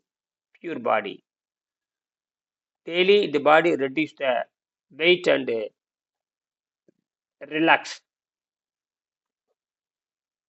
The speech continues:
You can feel at the first day. முதல் நாளில் நீங்கள் இந்த உடல் எடை குறைவதை உணர்வீர்கள். படிப்படியாக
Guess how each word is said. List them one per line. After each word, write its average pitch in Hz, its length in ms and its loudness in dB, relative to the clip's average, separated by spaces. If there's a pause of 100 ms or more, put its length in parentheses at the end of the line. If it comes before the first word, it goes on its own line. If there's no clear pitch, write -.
(400)
You 160 80 -14
can 143 220 -4
feel 220 400 0 (2250)
at 135 160 -14
the 131 80 -2
first 143 400 -16
day. 113 180 -2 (1120)
முதல் 170 280 -4
நாளில் 170 520 6
நீங்கள் 139 340 0
இந்த 127 260 0
உடல் 143 260 0
எடை 139 280 0
குறைவதை 131 420 -2 (320)
உணர்வீர்கள். 123 640 -12 (1500)
படிப்படியாக 147 640 0